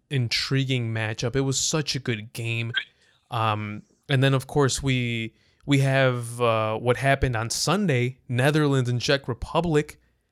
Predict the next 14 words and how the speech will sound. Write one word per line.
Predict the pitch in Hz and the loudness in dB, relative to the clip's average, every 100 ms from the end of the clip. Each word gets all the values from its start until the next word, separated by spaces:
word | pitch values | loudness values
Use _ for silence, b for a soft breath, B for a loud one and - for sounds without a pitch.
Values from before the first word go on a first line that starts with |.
| _ | _
where | - 143 135 131 - - | 2 6 6 4 -4 -4
one | 131 123 147 180 | 0 6 6 6
sending | 165 - 160 143 135 | 2 2 2 2 2
off | 147 143 135 _ _ _ _ _ _ | 2 2 -2 _ _ _ _ _ _
changed | - 190 190 151 | -2 0 2 0
the | |
game | 160 170 | 2 2
completely. | 156 143 151 240 180 110 | 0 0 2 0 0 0
Matthijs | 131 165 175 156 | 0 2 2 2
de | |
Ligt | 160 208 208 - _ _ _ _ - | 4 2 0 -14 _ _ _ _ 0
getting | 160 170 156 | 4 4 4
sent | - 160 151 | 2 0 4
off | 170 180 - | 4 2 -2